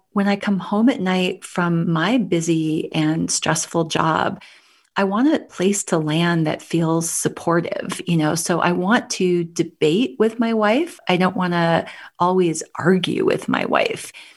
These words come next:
And there was a subtle difference. So it came down to him saying that he wanted her to have her own mind, but still be on her side.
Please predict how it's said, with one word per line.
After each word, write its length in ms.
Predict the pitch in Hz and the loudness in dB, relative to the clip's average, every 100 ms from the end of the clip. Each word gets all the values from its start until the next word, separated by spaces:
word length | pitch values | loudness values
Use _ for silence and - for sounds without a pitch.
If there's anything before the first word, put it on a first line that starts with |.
| _ - | _ 0
And 120 | 202 | 2
there 80 | 208 | 2
was 160 | 208 | 0
a 60 | 185 | -2
subtle 380 | - - 214 180 | -4 0 2 2
difference. 580 | - 185 - - - - | 0 -4 -2 -8 -6 -4
So 300 | 185 175 175 | 0 2 0
it 180 | 185 | -2
came 300 | - 226 240 | -2 2 2
down 420 | 226 185 185 185 190 | 2 0 0 0 -2
to 560 | - 180 170 170 160 - - - _ _ | 0 2 4 2 0 -6 -20 -20 _ _
him 300 | 170 190 196 | -10 -2 -2
saying 420 | 185 180 185 190 180 | -2 -2 0 2 2
that 280 | 160 - - | 0 -4 -8
he 220 | - 190 | -2 0
wanted 440 | 170 180 190 185 | 2 0 0 -2
her 260 | - 202 196 | -2 0 0
to 120 | 190 | -2
have 300 | 170 175 170 | -4 -2 -2
her 140 | - 190 | 0 0
own 220 | 170 160 | 2 0
mind, 540 | 156 156 202 294 302 - | 0 0 2 2 0 -2
but 160 | 208 | -2
still 240 | - 247 269 | -2 -4 0
be 160 | 285 | 2
on 160 | 220 190 | 0 -2
her 160 | 185 | -4
side. 800 | 165 - - 196 - - - 202 | -4 -2 0 2 2 0 -4 -8